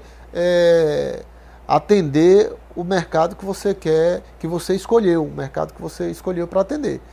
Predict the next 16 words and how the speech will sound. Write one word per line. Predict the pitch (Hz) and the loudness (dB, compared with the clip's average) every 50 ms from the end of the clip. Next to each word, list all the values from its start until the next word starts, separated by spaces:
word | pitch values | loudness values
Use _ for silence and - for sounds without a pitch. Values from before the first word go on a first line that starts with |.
| - - - - - | -20 -20 -20 -20 -12
Você | - - | -6 0
vai | 151 185 214 233 | 4 6 6 6
at-, | 233 - - - - | 4 2 -4 -8 0
atender | - 185 185 - 214 202 185 180 180 175 165 147 131 - - - - - | 0 0 2 2 -2 0 4 4 4 4 4 2 -2 -8 -16 -20 -18 -12
diretamente | 156 147 151 214 262 247 220 214 208 208 185 160 147 151 180 214 254 254 - 202 | -10 -4 0 2 4 6 6 6 4 4 0 -2 0 -2 -2 -2 -2 -4 -4 -6
através | 175 - 170 156 160 165 | -4 -2 -2 0 0 -2
do | 151 - | -4 -4
seu | - 170 | -6 -8
escritório, | 160 151 - 143 127 123 - 170 196 202 190 | -8 -8 -8 -10 -8 -2 2 4 4 4 4
através | 170 - 151 143 151 147 | 0 -2 -2 -2 -2 -2
das | 143 147 131 | -2 -4 -6
suas | - 143 143 131 | -6 -8 -6 -4
a-, | 139 131 123 117 - - 80 - - 113 113 - | -2 -2 -2 -2 -4 -8 -14 -16 -16 -16 -14 -8
das | 110 120 - | -8 -8 -8
suas | - - 139 120 127 | -6 -8 -6 -4 -4
ações, | 113 107 - - 165 196 220 262 285 - | -6 -6 -6 -6 -4 -2 -2 -4 -6 -8